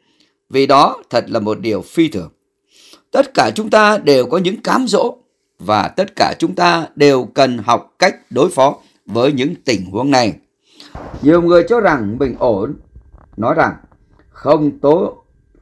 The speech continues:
không, tôi tốt lắm, tôi chẳng có những vấn đề ấy." Nhưng chẳng ai trong chúng ta đã ổn rồi đâu.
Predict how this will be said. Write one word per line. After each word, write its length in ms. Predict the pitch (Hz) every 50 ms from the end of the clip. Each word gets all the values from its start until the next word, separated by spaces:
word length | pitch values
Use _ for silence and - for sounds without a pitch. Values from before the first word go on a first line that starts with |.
| _ _ _ - -
không, 300 | - 226 254 262 175 107 - - _ _ _ _ _ _
tôi 360 | 113 123 131 139 139 135 135 -
tốt 180 | 156 180 -
lắm, 200 | 165 165 208 262 285 - _ _ _ _ _ _ _ _
tôi 160 | - 147 170 165 -
chẳng 280 | 156 135 107 95 104 101
có 260 | - 117 120 139 175 190
những 160 | 151 156 185
vấn 160 | 175 180 190 180
đề 220 | 160 135 120 101
ấy." 280 | 101 104 127 160 - - - _ - _ _ _ _ _ _ _ _ _ _ _ _
Nhưng 280 | - 139 175 196 190 -
chẳng 140 | - 143 - - -
ai 260 | 151 156 160 165 160 156 156
trong 160 | 165 160 151
chúng 140 | 160 180 190
ta 320 | - 175 170 165 165 165 156
đã 120 | - - -
ổn 280 | - - 107 95 95
rồi 220 | 95 113 107 98 95
đâu. 260 | 123 147 151 135 -